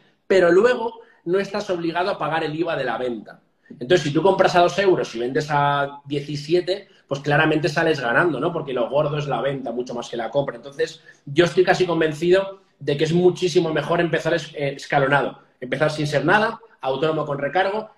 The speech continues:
y luego ya cuando eres S L ya vas así. Ya eres, estás condenado a, vamos, a todo. Pues no queda más remedio, ¿no? Pero yo estiraría el chicle del autónomo con recargo de equivalencia. De hecho, conocí una vez una persona, un empresario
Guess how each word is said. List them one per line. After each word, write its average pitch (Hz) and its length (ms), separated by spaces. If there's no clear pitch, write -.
y 143 60
luego 156 160
ya 185 100
cuando 160 160
eres 185 140
S 175 160
L 185 120
ya 165 100
vas 151 100
así. 151 360
Ya 143 240
eres, 156 420
estás 143 200
condenado 165 680
a, 147 100
vamos, 139 300
a 120 80
todo. 143 220
Pues 127 120
no 139 160
queda 139 160
más 139 120
remedio, 113 340
¿no? - 180
Pero 147 140
yo 160 100
estiraría 180 380
el 185 80
chicle 190 320
del 175 100
autónomo 165 380
con 151 120
recargo 143 300
de 139 60
equivalencia. 151 460
De 160 60
hecho, 196 140
conocí 160 280
una 185 100
vez 185 100
una 175 160
persona, 165 540
un 160 120
empresario 151 680